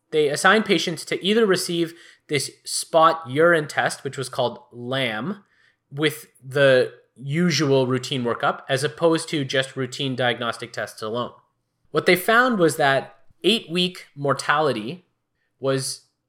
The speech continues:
twenty-one percent in the group that received the urine test and twenty-five percent in the group that did not receive the urine test, which is an absolute reduction of four percent and a number needed to treat of twenty-five,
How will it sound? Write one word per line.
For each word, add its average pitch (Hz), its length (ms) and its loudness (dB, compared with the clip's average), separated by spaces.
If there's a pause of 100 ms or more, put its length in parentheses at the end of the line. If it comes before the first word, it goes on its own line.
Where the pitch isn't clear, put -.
(100)
twenty-one 196 680 4
percent 131 560 -4
in 135 100 -6
the 123 80 -2
group 127 300 -2
that 120 180 0
received 123 540 -6 (100)
the 120 80 -8
urine 120 400 -2
test 214 420 -10 (380)
and 143 180 -4
twenty-five 185 920 2
percent 113 580 -4
in 131 160 -8
the 123 100 -4
group 131 300 -8
that 127 180 -2
did 120 160 -6
not 139 460 0
receive 120 340 -10
the 117 80 -8
urine 110 280 -8
test, - 360 -12 (460)
which 139 220 -6
is 135 100 -4
an 139 80 -2
absolute 170 500 2
reduction 135 520 -2
of 113 200 -8
four 135 360 0
percent 123 560 -8 (600)
and 123 140 -6
a 127 40 -2
number 143 260 0
needed 135 340 -4
to 127 100 -4
treat 127 480 -8 (380)
of 113 420 -4 (300)
twenty-five, 120 840 -6